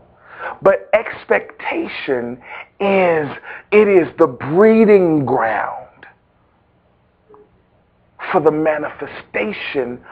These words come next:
of the things of God. We must be people who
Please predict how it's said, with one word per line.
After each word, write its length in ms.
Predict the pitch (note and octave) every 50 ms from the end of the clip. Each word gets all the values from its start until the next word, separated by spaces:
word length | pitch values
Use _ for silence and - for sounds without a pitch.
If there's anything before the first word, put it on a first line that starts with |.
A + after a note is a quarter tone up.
| - - -
of 160 | C3+ C#3 C3
the 100 | D3+ D#3 D#3 -
things 300 | D3 C3+ B2+ C#3 C#3 C3+
of 180 | E3 D#3+ D#3 C#3+
God. 460 | C3+ F#3+ G3+ G#3 - - - - - - - _ _ - _ _ _ _ _ _ _ _ _ _ _ _ _ _ _ _ _ _ _ _ _ _ _ _ _ _ _ _ _ _ _ _ _ _ _ _ _ _ _ _ _ _ _ _ _ _ _ _ _ _ _ _ _ _ _ _ _ _ _ _ _ _ _ _ _ _
We 380 | D3 D3+ D#3 G3+ B3+ C4+ C4+ B3
must 720 | G#3 F#3+ F#3 F#3 F#3+ G#3+ B3 C4 B3 - - - - - -
be 140 | F#3+ F#3
people 800 | D#3+ - - - A#3 G#3 E3+ - - D3 C#3 C3+ C#3 C#3 - - _ _ _ _ _
who 420 | - - - F#3+ F3+ F3 - -